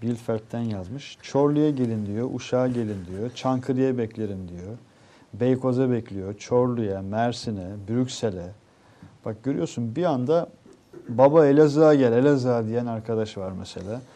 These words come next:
Erdoğan Avcı, eyvallah. Ee, bak çok temiz bir soru var Mete Erar. Muhammed Taha diyor ki,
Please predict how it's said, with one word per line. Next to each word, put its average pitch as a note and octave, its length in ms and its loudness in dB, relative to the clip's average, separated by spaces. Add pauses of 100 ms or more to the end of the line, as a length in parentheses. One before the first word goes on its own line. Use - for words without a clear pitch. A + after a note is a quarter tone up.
(260)
Erdoğan G#2 520 -2
Avcı, G2 400 -6
eyvallah. G2+ 600 -4 (800)
Ee, C3+ 280 4
bak E3+ 200 6
çok B3+ 240 2
temiz G#3 320 2
bir E3+ 40 -2
soru C#3 300 2
var - 320 -4
Mete A#2 240 -4
Erar. - 300 -4 (300)
Muhammed F3+ 380 0
Taha E3 440 6
diyor F3+ 180 2
ki, - 160 -4